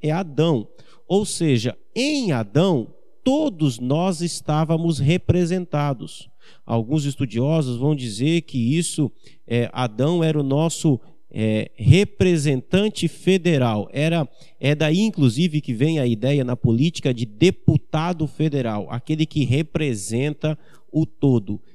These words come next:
Então, Adão era o nosso representante federal. Nele, todos nós estávamos representados. As decisões dele, aquilo que aconteceria com ele, aconteceria com toda a sua raça, com toda a sua descendência.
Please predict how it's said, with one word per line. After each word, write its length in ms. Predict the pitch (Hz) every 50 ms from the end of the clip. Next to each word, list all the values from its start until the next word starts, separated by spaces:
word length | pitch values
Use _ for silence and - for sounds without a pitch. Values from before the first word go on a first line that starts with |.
| - -
Então, 380 | 143 143 - - 190 202 190 -
Adão 640 | - 170 165 147 135 120 131 175 196 208 208 185 -
era 240 | 143 156 170 165 165
o 80 | 147 139
nosso 640 | 135 131 147 160 185 202 185 - - - 175 165
representante 1160 | 135 127 143 190 214 - - - 190 180 165 151 160 135 123 - - 170 185 196 185 - 165 147
federal. 720 | - - - 175 156 - 135 123 113 107 98 95 - - - - - - -
Nele, 720 | - 127 135 135 143 156 175 190 208 208 190 208 202 - - - - - -
todos 480 | 214 220 226 233 226 190 190 180 147 135
nós 400 | 139 143 151 165 180 185 170 156
estávamos 720 | 160 151 - - - 160 160 151 147 151 147 143 127 127
representados. 1000 | 143 139 - 135 139 139 127 135 123 110 - - 110 104 104 101 - - - - - - - -
As 320 | - 110 120 123 123 107
decisões 720 | 107 123 143 - - 127 113 101 101 127 160 190 196 165 135
dele, 380 | 113 117 123 135 143 143 135
aquilo 280 | 127 123 - 165 165 175
que 120 | - 165
aconteceria 760 | 156 - - 147 139 - 143 131 - 131 117 117 135 180 208 214
com 240 | - - 269 233
ele, 300 | 151 143 147 151 160 190 - - - - -
aconteceria 840 | 147 160 165 - 180 170 - 170 156 - - 143 123 131 147 160 165
com 240 | - - 151 139
toda 300 | 123 - 165 175 160 151
a 40 | 139 131
sua 280 | - - 156 147 131
raça, 480 | 117 98 113 117 135 147 139 - - 120
com 220 | - - 127 123
toda 240 | 113 - 151 160 139
a 60 | 135
sua 240 | - - - 147 135
descendência. 880 | 117 123 131 131 - - 160 156 120 113 120 127 127 - - 95 90